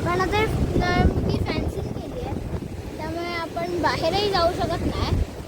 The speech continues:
कारण जिथून आपण बाहेर जातो ते गेट तर बंद आहे. So आपल्याला जाताना पण तिकडूनच जावं लागणार आहे.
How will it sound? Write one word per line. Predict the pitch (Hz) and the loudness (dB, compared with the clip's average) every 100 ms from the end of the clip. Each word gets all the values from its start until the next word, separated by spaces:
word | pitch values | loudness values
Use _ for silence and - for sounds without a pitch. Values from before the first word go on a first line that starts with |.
| - - | -10 -2
कारण | 302 311 311 294 | 0 2 0 -2
जिथून | 311 403 | -2 0
आपण | 427 415 440 349 | 0 0 -2 0
बाहेर | 320 370 370 | 0 0 2
जातो | 392 - - - | 2 2 -2 -4
ते | 381 403 | 0 0
गेट | 392 392 - | 2 0 2
तर | 277 214 | 0 2
बंद | 240 311 359 | 2 4 6
आहे. | 381 381 - - - - - - - - - - | 4 2 -4 -8 -10 -10 -10 -6 -6 -6 -8 -2
So | 349 | 4
आपल्याला | 359 359 392 415 | 4 6 6 6
जाताना | 320 302 349 370 | 6 4 4 4
पण | 392 381 | 2 0
तिकडूनच | 311 359 370 392 320 | 0 0 2 2 4
जावं | 349 339 | 6 6
लागणार | 320 233 214 | 4 2 -2
आहे. | 214 | -2